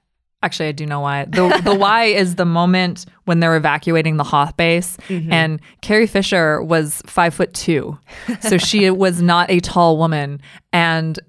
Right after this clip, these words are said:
Speaker 1: you see her standing in the middle of all these men in flight suits,
Speaker 2: Mm.
Speaker 1: and she is commanding them. And that was, like, such a great moment for me, 'cause, like, I'm a skinny person. I'm tall, but I'm, but I,
Speaker 2: <laughs>
Speaker 1: but I don't think of myself as,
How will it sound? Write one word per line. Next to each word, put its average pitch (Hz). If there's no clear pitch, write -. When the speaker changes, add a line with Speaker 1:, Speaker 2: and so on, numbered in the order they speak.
Speaker 1:
you 170
see 190
her 170
standing 180
in 170
the 165
middle 160
of 151
all 151
these 156
men 151
in 156
flight 151
suits, -
Speaker 2:
Mm. 143
Speaker 1:
and 165
she 170
is 170
commanding 147
them. 139
And 165
that 160
was, 170
like, 147
such -
a 185
great 156
moment 143
for -
me, 139
'cause, 170
like, 156
I'm 190
a 202
skinny 165
person. 139
I'm 170
tall, 151
but 160
I'm, 151
but 165
I, 202
Speaker 2:
<laughs> 202
Speaker 1:
but 175
I 170
don't 165
think 165
of 160
myself 151
as, 139